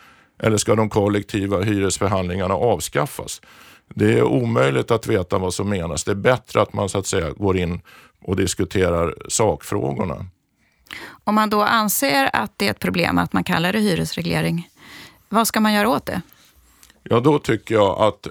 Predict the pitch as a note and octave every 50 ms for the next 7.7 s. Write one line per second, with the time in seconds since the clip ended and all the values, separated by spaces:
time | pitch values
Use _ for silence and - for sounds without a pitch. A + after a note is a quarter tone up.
0 | - - _ - - - B2+ - D3 D#3 D3+ - _ - - - - - B2 B2
1 | A#2+ A2+ G#2+ G#2 G#2 G2+ G2 - - A#2+ A2 G2 F#2 G#2 C3 D3+ D#3+ D3 C3+ A#2+
2 | G#2 F#2 G2+ G2+ F#2+ E2+ C#2+ - _ - F#2 - - - G#2 - - A2 G2+ G2+
3 | G2 F#2+ F#2+ F#2 F2+ _ - - - - _ _ _ - - - - - A2 G2+
4 | F#2+ G2 F#2 F2 - A#2 G2+ F2 F#2+ A2+ A#2+ A2 F2+ - - _ - G#2+ B2 A#2+
5 | A2 - A2+ A2 F#2+ F2+ F2+ - - E2 D2 F2+ F2 - - _ _ _ - -
6 | A#2 A2 G#2 A#2 A2+ G2+ F2 G2 A#2 D3 C#3 A#2 F2+ - _ _ _ A2+ G#2 -
7 | - A2 B2 D3 - - C3+ A2+ - _ - F#2+ F2 G#2